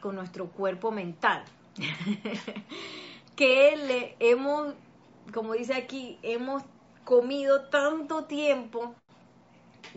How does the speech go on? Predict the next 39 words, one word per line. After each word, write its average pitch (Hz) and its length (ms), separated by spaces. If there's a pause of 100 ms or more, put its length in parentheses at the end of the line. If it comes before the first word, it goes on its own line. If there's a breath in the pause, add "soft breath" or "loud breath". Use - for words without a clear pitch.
(160)
energía 208 480
mal 247 320
calificada 214 720
por 202 160
nosotros 196 420
mismos 247 360
que 226 120
se 214 100
ha - 20
empezado 226 380
a 285 120
tapar 240 340
el 285 180
ducto, 349 320
entonces 226 440
nosotros 240 440
ni 247 160
recibimos 226 640
ni 262 120
transmitimos 220 800
y 208 180
no 214 140
escuchamos 254 500
la 233 80
voz 220 160
de 262 60
la 233 160
presencia 208 420
de 233 60
Yo 240 120
Soy, 294 300 (340 loud breath)
mucho 226 280
menos 262 320
las 233 180
directrices, 285 640 (380 loud breath)
mucho 214 340
menos 220 340
podemos 208 440
obedecerlas. 170 760